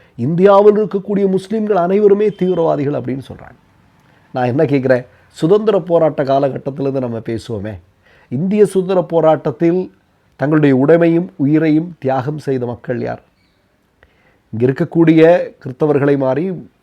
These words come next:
இந்துக்களை மாறி முஸ்லிம்கள் முன்னணியில் இருந்தார்கள் இல்லையா? சுபாஷ் சந்திர போஸினுடைய படையில நமக்கு இன்னைக்கும் தெரியும்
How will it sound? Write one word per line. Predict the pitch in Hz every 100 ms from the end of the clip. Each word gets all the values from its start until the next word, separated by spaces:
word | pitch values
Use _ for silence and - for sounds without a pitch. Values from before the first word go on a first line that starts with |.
| 127
இந்துக்களை | 147 147 147 135
மாறி | 127 147
முஸ்லிம்கள் | 131 120 160 151 139
முன்னணியில் | 123 120 120
இருந்தார்கள் | 110 107 104 - - _ _
இல்லையா? | - 117 165 156 _ _ _
சுபாஷ் | - 139 175
சந்திர | 165 170 165
போஸினுடைய | 160 160 170 151 147 127
படையில | 139 160 143 135 - _ _
நமக்கு | 147 160 165
இன்னைக்கும் | 190 180 165
தெரியும் | 151 104